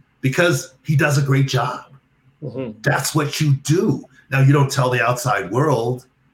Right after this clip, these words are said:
Speaker 1: right? And I get it. They may deny all of this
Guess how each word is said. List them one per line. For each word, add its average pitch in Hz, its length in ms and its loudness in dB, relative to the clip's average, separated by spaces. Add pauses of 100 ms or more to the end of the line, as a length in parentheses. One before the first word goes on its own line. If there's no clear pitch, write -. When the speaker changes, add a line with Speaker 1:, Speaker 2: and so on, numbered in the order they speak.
(160)
Speaker 1:
right? 107 420 0 (680)
And 107 120 -6
I 117 100 -2
get 92 240 -2
it. - 320 -6
They 110 120 -8
may 113 140 -4
deny 117 440 0
all 117 240 -2
of 101 60 -8
this 110 260 -4